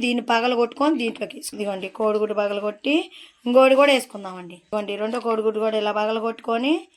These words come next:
ఇలా వేసుకుందాం. బాయిల్ చేసుకోవాలండి శుభ్రంగా స్పూన్తో, కానీ మీకు ఇష్టం అండి. ఇలా ఇది పచ్చదనం అనేది శుభ్రం కరిగిపోవాలి. ఇలా చూడండి, చక్క కరిగిపోయిందిగా. ఇప్పుడు ఉల్లిపాయలు వేసుకున్నట్టు ఇదిగోండి, ఉల్లిపాయలు,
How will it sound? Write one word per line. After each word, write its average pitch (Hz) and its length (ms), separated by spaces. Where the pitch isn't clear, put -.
ఇలా 202 180
వేసుకుందాం. 170 420
బాయిల్ 247 300
చేసుకోవాలండి 214 560
శుభ్రంగా 233 560
స్పూన్తో, 269 440
కానీ 247 260
మీకు 233 200
ఇష్టం 262 260
అండి. 220 180
ఇలా 214 140
ఇది 240 160
పచ్చదనం 262 580
అనేది 254 380
శుభ్రం 240 520
కరిగిపోవాలి. 247 680
ఇలా 190 120
చూడండి, 240 320
చక్క 269 180
కరిగిపోయిందిగా. 277 540
ఇప్పుడు 320 320
ఉల్లిపాయలు 277 400
వేసుకున్నట్టు 170 500
ఇదిగోండి, 233 360
ఉల్లిపాయలు, 262 560